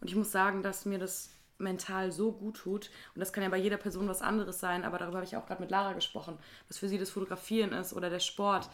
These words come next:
Also es ist so wohltuend, wenn man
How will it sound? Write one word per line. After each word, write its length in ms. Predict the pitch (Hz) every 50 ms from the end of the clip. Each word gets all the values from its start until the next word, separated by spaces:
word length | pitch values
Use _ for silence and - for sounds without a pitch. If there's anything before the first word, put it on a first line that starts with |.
| - - - - - - -
Also 180 | 185 185 185
es 100 | 185 175
ist 200 | 175 - - -
so 400 | - 214 214 220 226 226 - - - -
wohltuend, 880 | - 175 170 208 220 233 240 233 - - 196 196 196 196 196 196 -
wenn 140 | - 196 196
man 260 | 190 190 180 190 -